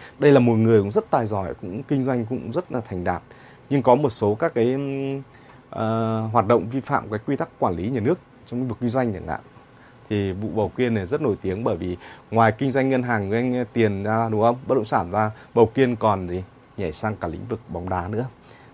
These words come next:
Thì khi hai người này vi phạm quy tắc nhà nước thì phải chịu trách nhiệm trước pháp luật. Mặc dù Bầu Kiên là người rất nhiều tiền nhé. Nếu bảo ok bỏ một trăm tỷ để xóa án, Bầu Kiên sẵn sàng bỏ ra.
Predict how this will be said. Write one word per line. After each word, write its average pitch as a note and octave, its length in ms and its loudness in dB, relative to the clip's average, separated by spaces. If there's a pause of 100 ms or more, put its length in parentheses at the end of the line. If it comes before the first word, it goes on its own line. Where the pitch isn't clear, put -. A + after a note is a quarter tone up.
(140)
Thì A2 200 6
khi C#3 180 -2
hai C3+ 200 2
người B2 120 2
này G2+ 160 -2
vi A#2 160 -2
phạm A2 280 -4
quy - 140 -4
tắc D3 220 -4
nhà G#2 140 -6
nước C3+ 200 0 (120)
thì G2+ 100 -6
phải - 180 -8 (140)
chịu - 240 0
trách C#3 160 -10
nhiệm A#2+ 160 -4 (460)
trước C3 140 -8
pháp C3 120 -4
luật. F#2+ 140 2 (320)
Mặc A#2 100 4
dù A2+ 160 4
Bầu A2 180 6
Kiên C#3 160 4
là A2+ 60 2
người G#2 220 2
rất D#3 220 0
nhiều G#2 240 0
tiền F2 220 -4
nhé. G#2 100 -6 (260)
Nếu C#3+ 140 10
bảo F3 160 8
ok D3 260 8 (200)
bỏ B2 120 8
một G2 140 0
trăm C3 180 -2
tỷ G#2 240 2
để D2+ 140 -6
xóa A2+ 300 0
án, C#3+ 140 -2 (140)
Bầu G#2 180 -4
Kiên A#2+ 140 0
sẵn C#3 140 -4
sàng G2 160 -6
bỏ D2 120 -4
ra. G#2 200 -2